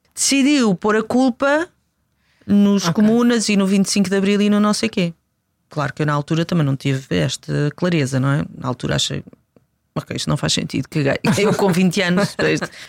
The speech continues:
Speaker 1: eh, e se calhar também nunca mais falei com ele. Mas agora, à distância, eu acho que mais do que nós dizermos que nós somos humanos e os outros são desumanos, não é? Porque acreditam em coisas opostas às nossas,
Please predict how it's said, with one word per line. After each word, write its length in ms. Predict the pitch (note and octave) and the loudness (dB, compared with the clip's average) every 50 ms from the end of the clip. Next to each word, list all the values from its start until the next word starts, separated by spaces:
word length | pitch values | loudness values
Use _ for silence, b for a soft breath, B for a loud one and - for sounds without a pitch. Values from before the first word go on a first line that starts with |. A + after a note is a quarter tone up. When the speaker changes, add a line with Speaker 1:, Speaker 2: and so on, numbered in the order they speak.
| B A#3 B | B -18 B
Speaker 1:
eh, 440 | - - D#3+ D#3+ D#3+ D#3 D3+ D3+ - - | -6 -2 -2 0 2 2 2 2 2 0
e 60 | - | -2
se 100 | D3 - | -4 -2
calhar 180 | - D#3 D3 D3 | -2 -2 -2 -2
também 160 | - D#3 D#3+ | 0 0 0
nunca 140 | D3+ - D#3+ | 2 2 2
mais 140 | D#3+ D#3+ - | 0 0 0
falei 200 | - D#3+ D#3 C#3+ | 0 -2 -2 0
com 180 | - D3+ C#3+ | 0 0 0
ele. 120 | B2+ B2 A#2+ B B B B B B B B | 0 0 -2 B B B B B B B B
Mas 540 | - G#3+ B3 B3 A3 G#3 G#3 A3 - - - | 0 2 2 2 2 2 0 0 0 -2 -2
agora, 520 | - D#3 D#3 F3 E3+ D#3+ D#3 D3 C3+ - - _ - | -2 0 0 2 0 0 0 0 -2 -4 -6 _ -8
à 80 | D3 D3+ | -6 -6
distância, 800 | - - - - - D#3 C#3+ C3+ B2 - - - C3+ C#3 D3+ D#3+ - - - | -4 -4 -6 -4 -2 -2 -2 -2 -2 -4 -4 -2 -2 -2 -4 -6 -12 -12 -4
eu 220 | - F#3+ F#3 F#3+ G3 | 0 0 2 2 2
acho 480 | F#3+ F#3+ G3 G3 - - - - F#3 - _ | 0 0 0 0 0 0 0 -2 -4 -6 _
que 920 | - - G3 G3 G3 F#3+ F#3+ F#3+ F#3+ F#3+ F#3+ F#3+ F#3 F#3+ F#3+ F#3 F#3+ - - | -6 -2 0 2 4 4 4 4 4 2 2 2 2 2 2 0 -2 -2 0
mais 360 | - G3+ G#3 G#3 A3 G#3 F3+ | 2 2 2 2 0 -2 -2
do 100 | F#3+ G#3 | -2 -2
que 80 | - - | 0 0
nós 220 | G3+ F#3+ F#3 F3 | 0 2 2 0
dizermos 520 | E3 F3+ E3+ D#3+ F3 E3 D#3+ D#3 D3+ C#3+ - | 2 0 0 2 2 0 2 0 0 -2 -4
que 380 | _ - - D#3+ D3 C#3+ C#3 B2+ B2+ - | _ -4 -2 0 2 2 0 -2 -4 0
nós 280 | - F#3+ G3 G3 G3+ G3 | 2 2 2 2 2 0
somos 300 | - G3+ F#3 F#3+ F3+ E3 | 0 0 2 2 2 2
humanos 380 | F#3 F3 E3+ D#3+ D#3 D#3+ D3 E3 | 2 2 2 2 2 0 0 0
e 40 | E3+ | 0
os 100 | E3 E3 | 0 0
outros 220 | F3+ E3 - - | -4 -4 -4 -2
são 160 | - E3+ D#3+ | -2 0 0
desumanos, 800 | D#3 C#3+ D3 D3 D3+ D3+ C#3+ C3+ B2 B2+ C3+ C#3 - - - - - _ | 2 2 2 2 2 2 2 0 0 -2 -4 -6 -8 -10 -18 -20 -18 _
não 100 | - C#3+ | -4 -2
é? 80 | C#3+ C#3+ | -2 -2
Porque 240 | - - - - E3 | -2 -6 -4 -4 -4
acreditam 420 | C#3 - D#3 C#3+ D3+ C#3+ - D#3 D3 | -4 -2 -2 -2 -2 -2 0 -2 -2
em 20 | |
coisas 480 | C3+ D3+ D3 C#3 D3 C#3+ C3+ - - b b b b | 0 -2 -4 -2 -2 -2 -2 -2 -4 b b b b
opostas 540 | - E3 D#3+ - D#3 D#3 D3+ - - D3 C#3+ | -6 -6 -4 -2 -4 -4 -4 -2 -2 -2 -2
às 160 | D3 D3 C#3+ | 0 0 0
nossas, 560 | C#3+ C#3 C3 B2 - - C#3 C#3 C#3 - - | 0 0 0 -2 -4 -6 -6 -6 -6 -8 -10